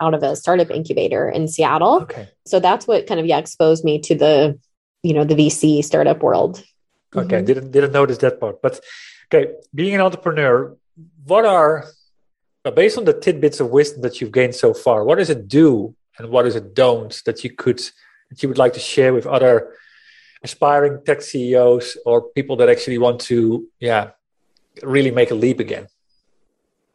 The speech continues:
Speaker 1: Hmm. Yeah, I would say the biggest do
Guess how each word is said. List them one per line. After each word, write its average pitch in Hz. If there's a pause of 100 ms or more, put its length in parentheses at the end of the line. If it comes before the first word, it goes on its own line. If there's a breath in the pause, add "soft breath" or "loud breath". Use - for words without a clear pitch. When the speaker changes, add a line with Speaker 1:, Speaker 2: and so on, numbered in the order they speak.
(100)
Speaker 1:
Hmm. 190 (440)
Yeah, 277
I 220
would 254
say 302
the 190
biggest 262
do 175